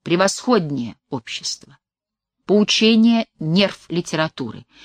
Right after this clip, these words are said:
Поэтому для литератора необходим пьедестал. Другое дело — поэзия. Поэт связан только с провиденциальным собеседником. Быть выше своей эпохи, лучше своего общества для него не обязательно.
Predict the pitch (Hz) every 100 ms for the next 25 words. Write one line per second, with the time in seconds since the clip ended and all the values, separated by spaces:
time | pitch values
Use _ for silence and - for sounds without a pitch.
0 | - _ 170 190 208 202 185 208 220 -
1 | 214 233 - 214 214 - 208 208 - 202
2 | 202 - 143 120 - _ _ _ _ _
3 | _ - 170 202 240 196 202 - 160 139
4 | 123 - - _ _ - - 208 226 -
5 | 226 240 226 220 - 247 254 - 247 -
6 | 220 226 214 214 214 - - 220 233 240
7 | 226 220 - 202 - 175 143 131 - 78
8 | _ _ _ - 208 226 277 247 220 196
9 | 190 175 160 143 - 196 285 277 - 220
10 | - 180 165 - 156 - 180 - 160 196
11 | 247 269 277 269 233 170 - 127 -